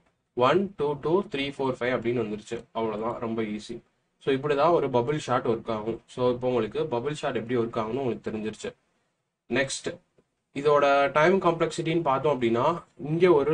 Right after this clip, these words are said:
loop எழுதியிருக்கேன், இங்க ஒரு loop எழுதியிருக்கேன். அப்போ இதுக்கு நம்ம நிறைய வாட்டி run பண்றோம். For example, one, two, three, four, five, six, six, என்னோட value சிக்ஸ்னா, அந்த n value six while லூப்புக்கும் run ஆகும், Next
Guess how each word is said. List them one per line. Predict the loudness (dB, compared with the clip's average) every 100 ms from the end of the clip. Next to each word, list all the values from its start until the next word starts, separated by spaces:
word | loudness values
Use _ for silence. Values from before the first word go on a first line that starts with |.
| 0
loop | -2 0 0
எழுதியிருக்கேன், | 2 0 -2 -4 -4 -6 -8
இங்க | 4 4
ஒரு | 4 0 -2
loop | -4 -2
எழுதியிருக்கேன். | 0 2 0 -4 -6
அப்போ | -6 -2 -2 -2 -6 _ _
இதுக்கு | -8 -6 -4
நம்ம | -4 0 0 0
நிறைய | 0 2 2
வாட்டி | 2 4 2 0 -4 -8 -10 _
run | -4 -2 0
பண்றோம். | -2 0 -2 -2
For | -2 -2
example, | 0 0 0 -2 -2 -8 _ _ _
one, | 0 4 4 4 0
two, | -2 -2
three, | -4 -6 -4 -4
four, | -4 -4 -4 -4
five, | -6 -6
six, | -8 -10 -10 -16 -18
six, | -12 -12 -6 -2
என்னோட | 0 2 4 2
value | 2 -2 -6
சிக்ஸ்னா, | -12 -10 -6 -2 -2 -4 -8 _ _ _ _
அந்த | -2 0
n | 0 2 4 4
value | 4 2
six | -4 -8 -4
while | 0 2 4 2
லூப்புக்கும் | 2 0 0 0
run | 0 0 -2
ஆகும், | -2 -2 -2 -4 -8 -8 -6
Next | -6 0